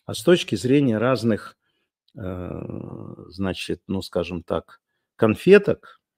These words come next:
которые важны. И когда я узнал, что на вот этот вот телевизор, он новый, двадцать четвёртого года, они дают, внимание, гарантию пять лет,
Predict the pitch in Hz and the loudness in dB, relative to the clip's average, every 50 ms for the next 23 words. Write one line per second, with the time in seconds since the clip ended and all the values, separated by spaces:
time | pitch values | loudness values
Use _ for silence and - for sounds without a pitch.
0 | _ _ _ _ - 98 - - 143 143 147 131 117 120 113 98 - 78 67 64 | _ _ _ _ -2 0 6 8 8 10 10 8 8 4 2 2 0 -8 -10 -12
1 | - _ _ _ _ _ _ _ _ _ _ _ _ _ _ _ _ _ _ _ | -18 _ _ _ _ _ _ _ _ _ _ _ _ _ _ _ _ _ _ _
2 | _ _ _ _ _ _ _ _ 110 107 104 107 101 - - 120 113 113 131 147 | _ _ _ _ _ _ _ _ -4 -2 -2 -2 -2 2 2 2 4 6 8 8
3 | 135 120 107 104 107 95 - 120 107 101 90 85 - - - - 104 92 90 90 | 10 10 8 6 4 2 2 2 2 2 0 -2 -4 -6 -6 -6 -4 -4 -2 -4
4 | 101 - - 98 87 - 90 - 101 92 85 - - - 95 98 101 95 95 90 | -4 -2 -2 -2 -2 -2 -8 -4 -4 -4 -4 -4 -8 -10 -8 -6 -6 -6 -6 -6
5 | 85 80 90 82 92 113 110 104 98 95 87 82 85 82 85 95 95 85 - - | -6 -6 -4 -2 0 2 2 2 0 0 -2 -4 -6 -4 -2 -2 -2 -2 -4 -12
6 | - - 92 85 - - - 92 95 95 92 95 95 90 80 85 82 - _ _ | -6 -4 -4 -4 -4 -6 -4 -4 -4 -4 -2 -2 0 0 0 -2 -4 -8 _ _
7 | _ _ _ _ _ _ _ _ _ _ _ - 107 104 107 113 117 104 90 107 | _ _ _ _ _ _ _ _ _ _ _ -4 -2 2 2 2 2 2 2 0
8 | 104 98 107 107 95 - - 87 95 98 98 98 95 87 87 85 82 80 82 85 | 2 2 2 2 0 -2 -6 -6 -4 -2 0 -2 -2 -2 -4 -6 -8 -8 -2 0
9 | 104 101 104 104 95 90 90 - - 92 85 87 - - 104 92 85 - - 92 | 2 4 4 2 2 0 -4 -4 -6 -6 -6 -6 -4 -2 -2 -2 -2 -4 -6 -2
10 | 95 123 160 180 - _ _ | 0 0 0 0 -4 _ _